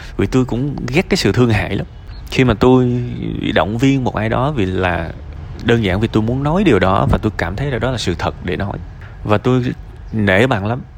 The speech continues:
Thực sự tôi rất nể bạn khi bạn ở một cái nơi như vậy, bạn vẫn vươn lên, mặc cho nghịch cảnh. Bạn tìm đủ cách để vươn lên. Cho dù môi trường nó cứ muốn dìm bạn xuống, đau khổ nó cứ muốn dìm bạn xuống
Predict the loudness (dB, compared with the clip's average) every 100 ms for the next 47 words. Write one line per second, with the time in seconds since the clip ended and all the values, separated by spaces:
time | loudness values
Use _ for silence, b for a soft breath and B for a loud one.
0 | -18 -16 -6 -4 2 2 2 0 -2 -2
1 | -2 -4 -4 -2 -2 0 -4 -6 -10 -10
2 | -16 -16 -8 0 4 4 2 0 -2 2
3 | 2 4 2 0 0 0 0 -2 -2 -2
4 | -2 -2 -4 -8 -14 -16 -8 -4 -2 -4
5 | -6 -4 -2 -4 -4 -6 -6 -8 -14 B
6 | B -8 -4 -2 0 4 6 6 4 -2
7 | -6 -18 -20 -12 -6 -2 0 2 2 0
8 | -4 -14 -14 -4 0 2 4 2 0 -6
9 | B B B -2 2 4 2 0 0 -2
10 | 0 2 2 2 2 0 -2 -4 -8 -10
11 | -14 -16 -6 0 2 2 2 2 -2 -4
12 | -2 0 0 0 -2 -4 -6